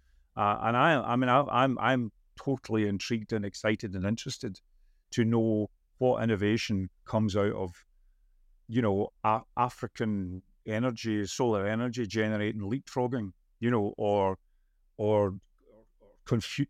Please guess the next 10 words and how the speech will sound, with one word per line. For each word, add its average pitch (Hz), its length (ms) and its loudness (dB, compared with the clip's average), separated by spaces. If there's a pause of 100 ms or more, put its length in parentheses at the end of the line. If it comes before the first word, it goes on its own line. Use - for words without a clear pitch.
(120)
Confucian 113 840 0 (480)
Jainist 117 760 -2 (360)
uses 113 580 -2 (100)
of 101 400 0 (180)
surveillance 107 680 0 (160)
network 113 420 -2
technology, 110 720 -2 (120)
you 120 100 -2
know, 101 280 0
to, 127 140 -6